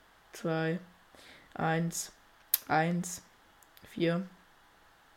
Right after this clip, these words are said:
sechs, null, eins,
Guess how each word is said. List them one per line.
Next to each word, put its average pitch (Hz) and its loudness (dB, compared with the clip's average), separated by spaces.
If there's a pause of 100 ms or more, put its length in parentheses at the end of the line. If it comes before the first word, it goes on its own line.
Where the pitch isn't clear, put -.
(480)
sechs, - -2 (1300)
null, 160 2 (1080)
eins, 359 2